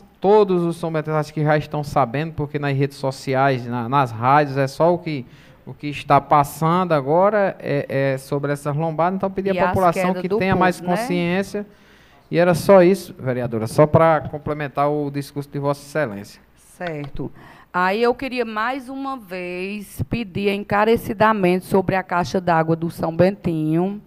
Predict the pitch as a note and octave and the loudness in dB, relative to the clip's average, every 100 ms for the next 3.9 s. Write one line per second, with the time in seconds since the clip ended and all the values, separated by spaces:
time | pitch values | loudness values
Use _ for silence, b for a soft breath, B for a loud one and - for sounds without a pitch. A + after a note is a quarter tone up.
0 | _ _ b b b b - G3 F#3+ F#3+ | _ _ b b b b 2 6 6 4
1 | F#3 F3+ G#3+ G#3+ B3 F#3 F3 E3+ E3+ F3+ | 0 2 2 2 -2 2 2 2 -2 -2
2 | F#3 A#3+ D4 C#4+ G3 E3 E3+ F3+ F#3+ F#3 | 2 4 4 4 4 4 4 2 2 2
3 | F3 D#3 D#3+ D#3+ E3 F3 A3+ A3+ | 2 0 0 0 0 -2 -4 -4